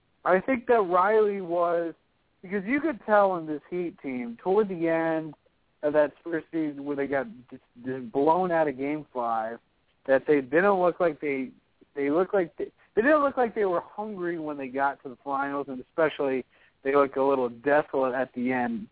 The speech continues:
particularly with LeBron James basically doing a one-man, trying to do a one-man show against the tr-, the tremendous, uh, Spurs action. So I think that what he was trying to do is, uh, 'cause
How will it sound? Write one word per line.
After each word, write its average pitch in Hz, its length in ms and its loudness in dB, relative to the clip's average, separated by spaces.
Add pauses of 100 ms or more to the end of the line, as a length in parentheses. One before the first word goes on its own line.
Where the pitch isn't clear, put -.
(480)
particularly 131 440 2
with 123 100 -2
LeBron 127 580 2
James 123 320 -2 (200)
basically 123 320 0
doing 117 200 -4
a 110 40 -4
one-man, 117 800 -2
trying 139 220 4
to 123 60 -2
do 123 120 -4
a 120 40 -4
one-man 117 520 -6
show 127 180 0
against 117 220 -8
the - 80 -20 (120)
tr-, 160 260 0
the 127 120 -4 (100)
tremendous, 170 640 2 (920)
uh, 113 280 -8 (140)
Spurs 160 400 -2
action. 139 500 -6 (200)
So 240 420 4 (580)
I 151 100 -6 (100)
think 233 300 -6
that 185 420 0 (420)
what 226 140 -6
he 285 60 -4
was 269 140 -6
trying 226 200 -4
to 214 80 -6
do 185 300 -6
is, 151 100 -8 (140)
uh, 127 240 -8 (580)
'cause 220 160 2